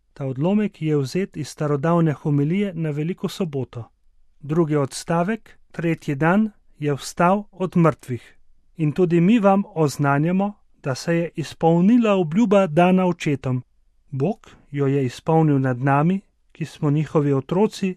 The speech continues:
s tem, da je obudil Jezusa. Jezusovo vstajenje je najvišja resnica naše vere v Kristusa, ki jo je prvo krščansko občestvo verovalo in živelo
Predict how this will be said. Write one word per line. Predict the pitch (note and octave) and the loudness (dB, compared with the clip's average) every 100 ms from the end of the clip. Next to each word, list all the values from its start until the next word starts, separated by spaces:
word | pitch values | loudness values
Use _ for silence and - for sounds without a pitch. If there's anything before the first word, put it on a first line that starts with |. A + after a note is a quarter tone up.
| _ | _
s | - - | -18 -4
tem, | F3+ A3 A3+ _ | 0 0 0 _
da | D#3 D3 | -6 -2
je | C#3+ | 0
obudil | C3+ C3+ G#3 G#3 F3 | 0 -2 0 0 2
Jezusa. | F3 D3+ A#2+ - A#2+ A2+ _ _ _ - | 0 0 -2 -8 -12 -14 _ _ _ -6
Jezusovo | C#3+ C3+ D3+ - C#3+ C3 | -4 -2 -4 -2 -2 -2
vstajenje | - - C3+ C3+ D3 E3+ F3+ - | -4 -2 2 2 2 2 0 -6
je | D#3 D3+ | -4 0
najvišja | F3+ G3 G#3 - F#3+ F3 | 0 2 0 0 2 2
resnica | E3 - G3+ - | 2 0 0 0
naše | E3 E3 - E3 | 0 0 -2 -4
vere | D3 F#3 F3+ | 0 0 0
v | F3 | -2
Kristusa, | - D#3+ D3 - C3 - A#2+ - _ _ | -2 -4 -2 -6 -8 -8 -12 -14 _ _
ki | E3 | 0
jo | D3+ | 0
je | C#3+ C#3 | 2 -2
prvo | - G#3 G3+ | -2 0 0
krščansko | - D#3+ - E3+ E3 - D3 | 0 -4 -2 0 0 -2 -8
občestvo | C3+ - D3 - - B2+ A2+ D#3 | -6 -6 -6 -6 -10 -10 -6 -2
verovalo | E3+ F#3+ F#3+ F#3+ G3+ G#3 - _ | 2 2 2 2 2 -2 -8 _
in | D#3 D3 | -4 -2
živelo | C3 D3 D3 F#3+ G#3+ A3 | -2 -2 0 0 2 -2